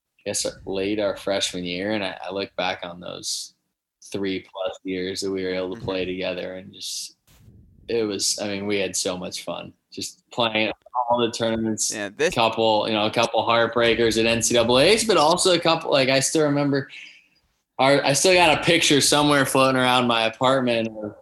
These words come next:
Speaker 1: or at home of
Speaker 2: <laughs>
Speaker 1: us, like, celebrating after winning our semifinal.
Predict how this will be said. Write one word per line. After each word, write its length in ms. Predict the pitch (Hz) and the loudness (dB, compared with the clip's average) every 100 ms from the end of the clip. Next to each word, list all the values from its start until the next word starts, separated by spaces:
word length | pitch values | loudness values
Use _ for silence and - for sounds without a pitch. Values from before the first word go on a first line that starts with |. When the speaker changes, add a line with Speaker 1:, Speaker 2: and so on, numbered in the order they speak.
| _ _ - | _ _ -2
Speaker 1:
or 120 | 113 | 0
at 160 | 110 107 | 2 2
home 420 | 117 123 120 - | 2 2 4 4
of 260 | - - - - - _ _ _ _ _ | 2 0 -6 -12 -16 _ _ _ _ _
Speaker 2:
<laughs> 680 | _ _ _ _ _ - 113 | _ _ _ _ _ -8 -2
Speaker 1:
us, 520 | 110 110 101 - 107 | 0 2 0 -2 0
like, 240 | 98 92 | 0 0
celebrating 680 | - 117 113 113 110 107 107 | 0 2 4 4 2 2 2
after 380 | 107 101 104 98 | 0 -2 -4 -4
winning 320 | 104 107 104 | -2 -2 -2
our 120 | 98 | -4
semifinal. 1040 | - 104 104 104 98 - 98 101 98 98 | -2 -2 -2 -2 -4 -4 -4 -2 -4 -6